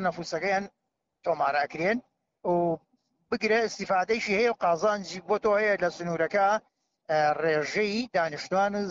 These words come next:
زیاکە ئیستیفادە هەیە بۆ پەرەبێدانی پرۆژەکان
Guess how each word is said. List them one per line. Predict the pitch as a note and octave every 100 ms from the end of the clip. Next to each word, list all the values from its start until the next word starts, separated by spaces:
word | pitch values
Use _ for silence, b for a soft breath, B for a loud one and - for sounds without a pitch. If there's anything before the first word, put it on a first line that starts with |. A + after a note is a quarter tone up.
| F3
زیاکە | G#3 F#3+ D3+ - F#3 G3
ئیستیفادە | - F#3 E3 E3 F#3+
هەیە | G3+ G#3+
بۆ | G#3 A3
پەرەبێدانی | F#3+ E3 E3 G3 G#3+ G#3+
پرۆژەکان | F#3 D#3+ D3+ D#3 G#3+